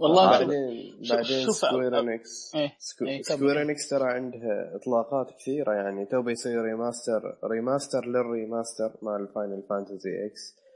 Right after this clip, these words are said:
Speaker 1: إيه.
Speaker 3: نفس الشيء راح ينزلوا الترايلوجي اللي هي فاينل فانتسي ثيرتين على البي اس فور، فبيكون عندهم إطلاقات كثيرة.
Speaker 2: بالله
Speaker 3: أتوقع.
Speaker 2: جاية هذه ولا إشاعة؟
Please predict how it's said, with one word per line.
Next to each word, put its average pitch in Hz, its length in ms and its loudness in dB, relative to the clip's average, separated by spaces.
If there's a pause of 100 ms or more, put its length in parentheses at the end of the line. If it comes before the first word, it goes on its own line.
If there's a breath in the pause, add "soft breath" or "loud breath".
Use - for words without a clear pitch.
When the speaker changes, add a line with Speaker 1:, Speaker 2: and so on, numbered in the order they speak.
(140)
Speaker 1:
إيه. 123 160 -2
Speaker 3:
نفس 113 140 -2
الشيء 117 220 0
راح 113 240 2
ينزلوا 120 540 0
الترايلوجي 113 840 -2
اللي 98 200 -6
هي 101 220 -2
فاينل 104 340 -2
فانتسي 104 440 -4
ثيرتين 113 600 -2 (360 soft breath)
على 107 220 2
البي 98 320 -2
اس - 180 -12
فور، - 300 -4
فبيكون 110 460 -2
عندهم 107 400 -4
إطلاقات 101 580 0
كثيرة. 98 240 -6
Speaker 2:
بالله 127 360 4
Speaker 3:
أتوقع. 170 260 4
Speaker 2:
جاية 151 120 2
هذه 175 360 -2
ولا 135 160 -2
إشاعة؟ 98 480 -2